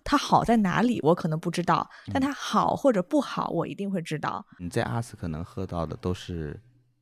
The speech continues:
Speaker 2: 我挑过很多各种风格不同的东西，每一个酒，比如说我们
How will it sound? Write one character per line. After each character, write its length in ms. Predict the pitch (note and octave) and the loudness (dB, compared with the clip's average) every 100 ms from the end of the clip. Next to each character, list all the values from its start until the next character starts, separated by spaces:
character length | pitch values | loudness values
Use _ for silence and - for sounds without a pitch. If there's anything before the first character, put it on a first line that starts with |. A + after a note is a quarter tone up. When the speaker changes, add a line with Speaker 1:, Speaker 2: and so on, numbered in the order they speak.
| _ | _
Speaker 2:
我 160 | - F2 | -6 -6
挑 260 | - G#2+ G2 | -2 -2 -2
过 420 | - F#2+ E2 D#2+ | -2 -4 -2 -6
很 280 | - - D#2 | -6 -4 -4
多 380 | D#2 G2+ G2 G2+ - - _ _ | 0 2 2 0 -8 -20 _ _
各 160 | E3 | 6
种 240 | C3+ F2 D#2 | 6 4 -2
风 260 | - G#2 | -2 -4
格 300 | G2+ E2+ D#2 D#2+ - | -2 -6 -8 -8 -8
不 140 | - D3 | 0 0
同 320 | - C#2+ D#2+ | 0 -10 -6
的 100 | G2+ | -4
东 220 | E2+ E2 | -4 -8
西， 160 | - - _ _ _ | -12 -20 _ _ _
每 140 | - F#2+ | 0 0
一 40 | |
个 100 | G#2 | 2
酒， 240 | D3+ F#2+ - - _ _ | 0 0 -4 -12 _ _
比 80 | - | -2
如 60 | G#2+ | 0
说 340 | C3+ B2 B2 | 2 2 2
我 120 | - F#2 | -4 -8
们 360 | F2 F#2 F#2+ | -6 -6 -8